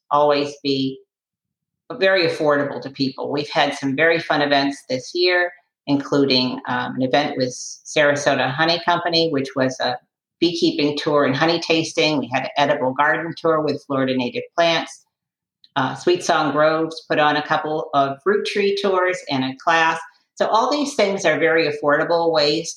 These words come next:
to help support us too by attending events. It's fun for people to go to. And I say, I, I wanna, I wanna feel like I'm giving something back. Asking for money sometimes is a, is necessary for nonprofits to do, but I wanna make sure that people know that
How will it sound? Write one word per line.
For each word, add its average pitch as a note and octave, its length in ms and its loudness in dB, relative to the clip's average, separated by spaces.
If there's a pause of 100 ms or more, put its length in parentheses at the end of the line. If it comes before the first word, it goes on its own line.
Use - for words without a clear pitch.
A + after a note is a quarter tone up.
to D#3 160 -2
help D#3 300 -2
support D#3 460 0
us D3 180 -2
too E3+ 200 0
by D3 180 0
attending C#3 500 0
events. C3+ 640 -2 (200)
It's C3+ 160 -10
fun D#3 320 0
for D3 180 -2 (160)
people D3+ 280 -6
to D3+ 100 -6
go D3 240 2
to. G3 260 0
And C3 180 0
I C#3 80 0
say, D3 220 2
I, C#3+ 240 0
I C#3+ 140 2
wanna, D#3+ 320 0 (400)
I E3+ 60 4
wanna G#3+ 200 2
feel F3+ 300 4
like D3+ 180 2
I'm D3 160 2
giving D3+ 320 2
something C#3+ 500 0
back. B2+ 280 2 (480)
Asking D3 360 -2
for D#3 160 -4
money C#3+ 280 2
sometimes D3 500 0
is C#3+ 140 -8
a, B2 180 -2 (640)
is D3 240 -2
necessary D3+ 600 0
for C#3+ 140 -2
nonprofits C#3+ 760 0
to C#3 100 -6
do, C#3 300 -2 (440)
but D#3+ 100 2
I D#3+ 80 4
wanna E3+ 280 2
make D3 220 -2
sure D#3 400 0
that C#3 280 -2
people C#3 320 -2
know C#3 320 2
that C3 240 0